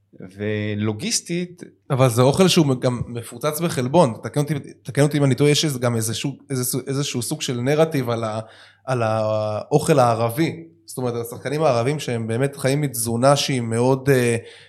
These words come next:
Speaker 2: אה, מלאת חלבון, חומוס ודברים כאלה, שזה, שזה באמת טוב, כאילו.
Speaker 1: אה,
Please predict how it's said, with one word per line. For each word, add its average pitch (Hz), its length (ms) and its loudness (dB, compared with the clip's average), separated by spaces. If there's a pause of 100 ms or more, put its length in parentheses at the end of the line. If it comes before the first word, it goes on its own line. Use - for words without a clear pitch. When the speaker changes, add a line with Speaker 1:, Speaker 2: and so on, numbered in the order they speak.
(140)
Speaker 2:
אה, 117 280 0
מלאת 120 380 2
חלבון, 123 720 2
חומוס 143 800 -2
ודברים 123 480 -8
כאלה, 131 160 -6
שזה, 127 240 -10
שזה 117 220 -14
באמת 123 260 -4 (160)
טוב, 131 420 2
כאילו. 95 380 -14 (1300)
Speaker 1:
אה, 127 60 -20